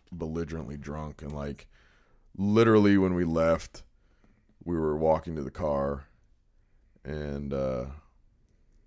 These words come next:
like, I was like, I pulled J-,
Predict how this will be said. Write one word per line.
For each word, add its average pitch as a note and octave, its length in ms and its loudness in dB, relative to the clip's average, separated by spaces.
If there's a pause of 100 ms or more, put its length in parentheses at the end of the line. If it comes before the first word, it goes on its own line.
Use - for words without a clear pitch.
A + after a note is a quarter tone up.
(500)
like, D2+ 360 -4 (440)
I E2+ 80 -4
was D#2 180 -4
like, D2 380 -12 (160)
I F2 100 -4
pulled F#2+ 460 2
J-, F2+ 100 -4